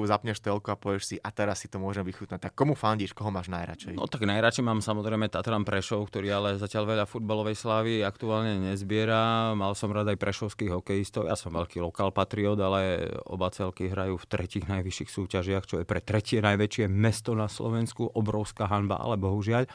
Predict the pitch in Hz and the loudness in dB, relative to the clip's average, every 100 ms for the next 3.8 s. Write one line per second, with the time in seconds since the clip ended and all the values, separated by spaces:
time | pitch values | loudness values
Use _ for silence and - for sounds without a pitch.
0 | - - - - - - - 120 - - | -12 -20 -20 -18 -18 -16 0 2 2 2
1 | 101 87 104 - 135 - 139 143 - - | 4 4 2 2 0 4 4 2 -4 -18
2 | - - - - 117 113 120 120 135 120 | -20 -20 -14 -2 2 4 4 2 4 2
3 | 131 127 117 117 117 131 110 - | 4 4 4 4 2 0 0 0